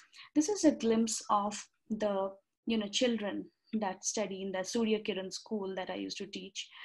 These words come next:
Uh, they have indoor activities, outdoor activities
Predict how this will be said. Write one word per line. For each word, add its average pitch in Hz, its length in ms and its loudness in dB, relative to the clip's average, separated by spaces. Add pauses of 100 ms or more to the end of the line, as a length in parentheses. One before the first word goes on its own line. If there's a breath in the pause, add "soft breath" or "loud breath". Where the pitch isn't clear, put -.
(300 loud breath)
Uh, 214 280 2
they 226 100 2
have 220 300 4
indoor 226 560 4 (360)
activities, 208 520 -4
outdoor 208 360 0
activities 196 800 -4